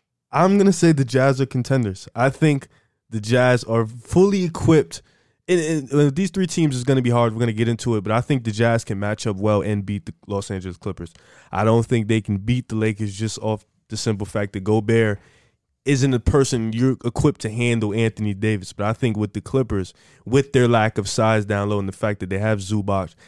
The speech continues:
and Serge Ibaka, I think Gobert is gonna be much more effective in that game. So for that being said, Donovan Mitchell playing the way he's playing, and I know he's gonna show up in the playoffs. Mike Conley, who's getting back to that form. They got their shooters. They got their sixth man of the year. I think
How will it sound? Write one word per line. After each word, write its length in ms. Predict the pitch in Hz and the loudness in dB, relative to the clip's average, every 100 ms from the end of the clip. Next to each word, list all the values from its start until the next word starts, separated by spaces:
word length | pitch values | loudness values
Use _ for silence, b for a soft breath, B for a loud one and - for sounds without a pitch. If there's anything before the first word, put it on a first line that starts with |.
| b | b
and 160 | 104 101 | -6 -2
Serge 260 | 113 104 | 0 0
Ibaka, 320 | 98 95 101 | -2 -2 -4
I 120 | 95 104 | -4 -4
think 200 | 113 98 | -6 -2
Gobert 380 | 107 101 113 | -2 0 0
is 80 | 107 | 0
gonna 160 | 107 104 | -2 -4
be 100 | 101 | -4
much 380 | 98 104 110 - | -2 -2 -2 -4
more 260 | 101 101 95 | -2 -2 -4
effective 580 | - - 107 - 98 - _ _ _ - | -6 -4 -4 -4 -8 -10 _ _ _ -6
in 220 | 117 107 | -4 0
that 260 | 107 98 | 0 -2
game. 340 | 92 107 104 98 | -2 -2 -2 -6
So 380 | - 110 98 87 _ _ _ | -4 -2 -2 -6 _ _ _
for 140 | 107 | -4
that 200 | 110 120 | 0 0
being 160 | 113 110 | 0 -4
said, 220 | - 110 | -2 0
Donovan 300 | 110 120 107 | 2 0 0
Mitchell 200 | 113 - - | -2 -2 -4
playing 220 | 117 107 | -2 -2
the 60 | 101 | -2
way 120 | 104 | -2
he's 160 | 110 - | -2 -4
playing, 360 | 113 110 101 b b - | -4 -2 -4 b b -6
and 80 | |
I 80 | 101 | -2
know 160 | 110 117 | 2 2
he's 160 | 120 | 2
gonna 140 | 107 107 | 0 -2
show 200 | - 110 | -2 -2
up 100 | 101 | -2
in 80 | 101 | -6
the 60 | |
playoffs. 480 | 98 104 101 98 - | -6 -2 -2 -2 -6
Mike 200 | 98 117 - | -4 -4 -2
Conley, 320 | 120 117 113 | 0 0 0
who's 160 | 104 | -4
getting 220 | 98 107 101 | -4 -4 -2
back 180 | 107 107 | -2 -2
to 80 | 101 | -4
that 180 | 98 | -6
form. 360 | 101 107 104 98 b b | -6 -6 -4 -6 b b
They 80 | 101 | -4
got 200 | 101 110 | -2 0
their 120 | 123 | 0
shooters. 420 | 117 - 117 107 101 | -2 -2 -2 -2 -4
They 100 | 95 | -4
got 220 | 104 107 | -4 -2
their 100 | 107 | -2
sixth 320 | - 117 - | -2 -6 -6
man 200 | 107 104 | -6 -4
of 120 | 104 98 | -4 -8
the 60 | |
year. 300 | 95 95 92 - _ _ _ _ _ | -6 -6 -6 -10 _ _ _ _ _
I 180 | 123 139 | 0 0
think 320 | 139 147 135 | 2 0 0